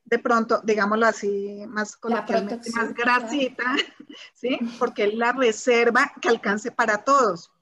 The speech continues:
Speaker 2: Claro.
Speaker 1: Y uno desde ahí comienza a,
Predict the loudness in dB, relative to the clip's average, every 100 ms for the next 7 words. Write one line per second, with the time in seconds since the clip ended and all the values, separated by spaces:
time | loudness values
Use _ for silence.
0 | _ _ -14 -4 -2 2 4 4 2 0
1 | 2 2 0 -4 _ _ -6 -4 -4 -6
2 | -8 -8 -8 -8 -10 -10 -12 -16 -20